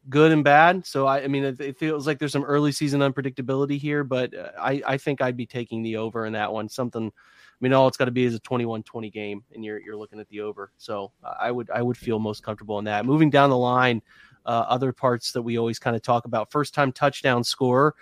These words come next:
uh, Nick Chubb's plus five hundred, still really like that one. I mean, I think we told you to take it last week. Anytime touchdown score, he's minus one fifteen. I mean, that's just taking money back into your possession because I feel like he's gonna score quite a few times this year. Um,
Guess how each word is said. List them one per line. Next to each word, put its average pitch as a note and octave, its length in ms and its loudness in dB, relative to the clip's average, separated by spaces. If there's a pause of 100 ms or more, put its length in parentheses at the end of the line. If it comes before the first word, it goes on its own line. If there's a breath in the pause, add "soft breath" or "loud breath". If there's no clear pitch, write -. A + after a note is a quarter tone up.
(360 soft breath)
uh, A#2 80 -6
Nick B2+ 180 -6
Chubb's C#3 480 -2 (180)
plus B2 220 -8
five A#2+ 240 -4
hundred, B2+ 340 -6
still - 220 -14
really A2+ 260 -10
like A#2+ 220 -8
that B2+ 240 0
one. A#2 160 0
I - 20 -2
mean, A#2 160 -2
I A2+ 60 -6
think - 180 -10
we A#2+ 60 -6
told B2 240 -6
you A#2+ 80 -6
to A2+ 80 -16
take A#2+ 220 -6
it A2 60 -4
last B2 340 0
week. A2+ 260 -6
Anytime D3+ 500 2
touchdown A#2+ 460 -6
score, A#2+ 240 -8
he's A#2 140 -6
minus A#2+ 340 -4
one A#2 140 -4
fifteen. A2+ 480 -8
I - 20 -4
mean, A2 140 -6
that's A2+ 200 -6
just - 220 -12
taking A2+ 360 -10
money G#2+ 300 -6 (520 soft breath)
back A2 220 -4
into A2+ 220 -8
your G#2+ 400 -6
possession A2+ 640 -4
because G#2+ 260 -8
I G#2 80 -4
feel A2+ 160 -2
like A2 160 -2
he's A2 160 -8
gonna G#2 160 -2
score A2 480 -2 (420 soft breath)
quite B2+ 200 0
a A#2 40 -4
few A#2+ 160 -4
times A#2 320 -2
this A2+ 240 -6
year. G#2+ 240 -4 (400 soft breath)
Um, A2 560 -4